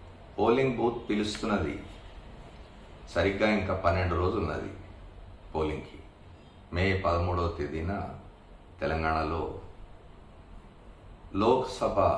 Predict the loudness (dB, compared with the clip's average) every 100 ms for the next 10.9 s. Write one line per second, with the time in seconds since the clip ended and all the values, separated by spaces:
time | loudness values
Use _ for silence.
0 | 0 -8 -16 -18 -16 -18 -16 -6 -2 0
1 | 2 0 -2 -4 -4 -4 -8 -8 -4 -4
2 | -6 -6 -8 -8 -12 -12 -12 -12 -14 -16
3 | -20 -18 -18 -18 -18 -18 -20 -20 -20 -18
4 | -20 -20 -18 -18 -18 -18 -6 -2 4 4
5 | 4 4 6 6 4 4 4 2 -4 -12
6 | -20 -18 -18 -16 -16 -14 -10 0 4 6
7 | 6 6 4 4 2 2 0 -4 -12 -16
8 | -16 -18 -20 -8 0 2 4 2 2 2
9 | 2 2 0 0 2 2 0 0 2 2
10 | 2 2 2 0 0 -4 -4 -2